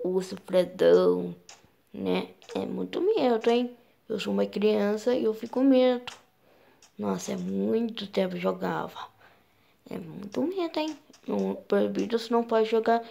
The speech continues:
coisa de terror de criança não, hein? É pra tudo, entendeu? E bora do vídeo.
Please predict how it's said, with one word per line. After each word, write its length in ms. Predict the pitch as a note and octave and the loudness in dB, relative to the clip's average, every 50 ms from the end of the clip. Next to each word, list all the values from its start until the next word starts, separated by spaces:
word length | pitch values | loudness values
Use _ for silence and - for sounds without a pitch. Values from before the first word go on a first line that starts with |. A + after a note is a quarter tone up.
| - - - _ _ | -16 -20 -20 _ _
coisa 280 | - B3 A3+ A3 A#3+ A3+ | -8 -6 -6 -6 -8 -10
de 140 | - - | -10 -10
terror 540 | A#3 - - A3 A3 G#3 G#3 A3+ A#3+ B3 B3 | -6 0 4 4 4 4 4 4 4 2 2
de 120 | B3 - B3 | -2 -6 -8
criança 440 | - A#3+ A#3+ A#3+ A#3+ A#3+ A#3+ C4+ | -4 -2 0 0 0 0 0 0
não, 180 | C#4+ C#4+ C4+ C4 | 0 2 2 2
hein? 220 | C4 B3+ B3+ C4 - - _ _ _ _ _ - | 2 0 -2 -4 -10 -20 _ _ _ _ _ -6
É 160 | A#3 A3 A3 | -4 -4 -4
pra 340 | G#3 - A3+ B3 B3 C4 C4+ | -4 -4 -2 0 2 0 0
tudo, 800 | C4+ - G#3 G3+ G3+ A3+ B3 A#3 G#3+ G3 G3+ G3 F#3 F3+ F3+ - | -2 -8 -8 -4 -2 0 0 0 0 -2 -2 -4 -4 -4 -6 -8
entendeu? 420 | _ - G3 F#3+ G#3+ B3 D#4 D#4+ - - - _ _ _ _ _ _ _ _ _ _ _ - _ _ _ | _ -2 0 4 6 6 6 6 2 -6 -18 _ _ _ _ _ _ _ _ _ _ _ -20 _ _ _
E 220 | - - F#3+ G3 | -6 -2 -2 -2
bora 360 | F#3+ F#3 F#3 F#3+ G3+ G#3 G3+ G3+ | -2 2 2 4 4 6 4 4
do 140 | G#3 A#3 | 2 0
vídeo. 580 | A3 A#3 C4 C4+ C4+ - F#3+ F3+ E3+ E3+ E3+ | 2 4 2 2 2 0 -4 -4 -6 -8 -12